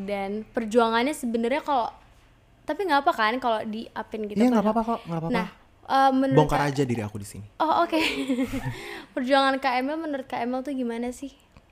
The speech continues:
Speaker 1: What does it mean to you?
Speaker 2: Eh, perjuangan aku, aku nggak, aku nggak bisa mendefinisikan itu sekarang ya mungkin, karena menurut aku, aku pun sekarang masih terus berkembang, aku pun sekarang masih terus berjuang untuk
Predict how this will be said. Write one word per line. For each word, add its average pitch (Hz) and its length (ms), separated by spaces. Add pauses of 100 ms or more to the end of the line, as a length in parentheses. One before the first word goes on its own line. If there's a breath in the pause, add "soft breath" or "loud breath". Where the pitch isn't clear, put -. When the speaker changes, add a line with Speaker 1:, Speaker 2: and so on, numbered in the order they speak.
(120)
Speaker 1:
What 240 160
does 233 140
it 254 80
mean 254 200
to 247 120
you? 226 180 (800 soft breath)
Speaker 2:
Eh, 127 560
perjuangan 123 560
aku, 147 800 (380)
aku 139 180
nggak, 190 240
aku - 240
nggak 170 320
bisa 127 240
mendefinisikan 117 720
itu 113 160
sekarang 113 320
ya 127 80
mungkin, 113 300
karena 117 180
menurut 123 240
aku, 139 400
aku - 260
pun 135 140
sekarang 131 300
masih 113 560 (500 soft breath)
terus 117 400
berkembang, 110 640
aku 113 240
pun 127 180
sekarang 120 420
masih 120 280
terus 110 440
berjuang 107 540
untuk 101 320